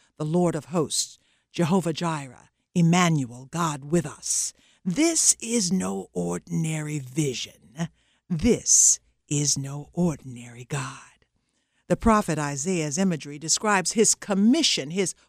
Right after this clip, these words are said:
call from God. It is a particularly important text for me because I've always been fascinated by this notion of call.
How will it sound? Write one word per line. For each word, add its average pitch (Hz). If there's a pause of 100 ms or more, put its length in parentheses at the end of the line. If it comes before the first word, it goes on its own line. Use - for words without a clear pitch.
(120)
call 294
from 139
God. 127 (440)
It 277
is 269
a 254
particularly 262
important 190
text -
for 175
me 196 (280)
because 294
I've 311
always 240
been 160
fascinated 156
by 156
this 156
notion 170
of 175
call. 202